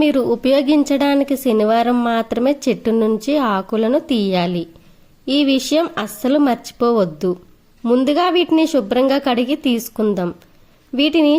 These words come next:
శుభ్రం చేసిన తరువాత ఒక గిన్నె తీసుకొని చిన్న చిన్న ముక్కలుగా చేసుకొని వీటిలో ఒక గ్లాస్ వాటర్ వేయాలి.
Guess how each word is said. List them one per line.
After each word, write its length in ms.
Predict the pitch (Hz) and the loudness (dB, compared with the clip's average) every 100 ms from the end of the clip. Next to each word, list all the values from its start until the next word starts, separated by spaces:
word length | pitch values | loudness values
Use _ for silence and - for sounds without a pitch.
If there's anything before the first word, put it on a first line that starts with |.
| 320 | 2
శుభ్రం 360 | 262 202 302 330 | -2 0 0 2
చేసిన 280 | 359 349 320 311 | 0 2 0 0
తరువాత 420 | 220 208 214 214 214 208 - _ _ 247 | 0 0 0 -2 -2 -4 -8 _ _ -6
ఒక 120 | 247 311 214 | -2 -2 2
గిన్నె 280 | 240 262 302 285 | 2 2 2 0
తీసుకొని 560 | 240 233 240 220 214 208 - - _ - | 0 -2 -2 0 2 0 -4 -20 _ -2
చిన్న 180 | 269 277 302 | 0 2 2
చిన్న 160 | 349 359 302 | 0 2 0
ముక్కలుగా 380 | 269 285 262 269 262 | 0 0 0 -2 0
చేసుకొని 560 | 220 208 - 208 208 208 - - - - | -2 -2 -2 0 2 0 -4 -16 -20 -4
వీటిలో 400 | 269 311 359 294 269 - | 0 2 2 2 2 0
ఒక 100 | 294 294 226 | 0 -2 0
గ్లాస్ 320 | 247 226 277 285 | 0 0 -2 -2
వాటర్ 340 | 247 214 262 269 285 | -2 -2 -2 0 2
వేయాలి. 440 | 202 190 190 180 | 2 0 0 -2